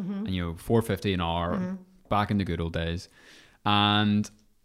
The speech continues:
Speaker 2: people who had roles in hospitality, from my limited sixteen-year-old perspective,
Speaker 1: Yeah.
Speaker 2: they had just okay jobs. And then
Speaker 1: Okay.
Speaker 2: as I started to grow up, and particularly in recent years, I feel like, you know, I moved to Manhattan and I was living in New
Speaker 1: Mm-hmm.
Speaker 2: York City. And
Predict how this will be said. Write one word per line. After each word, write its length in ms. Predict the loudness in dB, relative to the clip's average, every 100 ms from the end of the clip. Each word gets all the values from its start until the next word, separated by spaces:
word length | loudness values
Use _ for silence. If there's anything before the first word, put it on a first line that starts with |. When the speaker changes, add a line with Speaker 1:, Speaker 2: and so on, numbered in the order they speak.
| _ _ _ _ _ _ _ _
Speaker 2:
people 400 | 4 6 6 6
who 160 | 6 6
had 420 | 4 4 2 0
roles 440 | 0 0 0 0
in 60 | -2
hospitality, 760 | -4 -4 -6 -2 -2 0 -2
from 300 | 0 0 2
my 400 | 2 4 4 4
limited 400 | 4 2 0 -2 -2
sixteen-year-old 420 | -4 -2 -2 -2
perspective, 640 | -6 -4 -6 -4 -2 -2
Speaker 1:
Yeah. 160 | -2 -6 -12 -20 _
Speaker 2:
they 380 | -2 2 2 2
had 500 | 2 2 2 0 -2 -6
just 240 | -4 -2 -2
okay 320 | -2 -4 -4
jobs. 480 | -4 -6 -6 -10 -16 _ _ -20 -20 _ 0
And 140 | 4
then 260 | 6 6 6
Speaker 1:
Okay. 40 | 6
Speaker 2:
as 180 | 4 4
I 40 |
started 280 | 4 2 2
to 60 |
grow 240 | 2 2 4
up, 320 | 2 0 -8
and 140 | -4 -4
particularly 560 | -2 0 4 2 2 -6 _ _
in 260 | -2 0 2
recent 420 | 2 4 0 2
years, 340 | 2 2 2
I 80 | 0
feel 200 | 0 0
like, 220 | 0 0
you 60 | 0
know, 80 | 0
I 60 |
moved 260 | 2 0 0
to 40 | 0
Manhattan 720 | 2 2 0 0 0 -2 -2
and 100 | -4
I 60 | -4
was 120 | 0
living 160 | 4 4
in 60 |
New 60 | 6
Speaker 1:
Mm-hmm. 60 |
Speaker 2:
York 120 | 4 0
City. 280 | -4 -2
And 140 | -4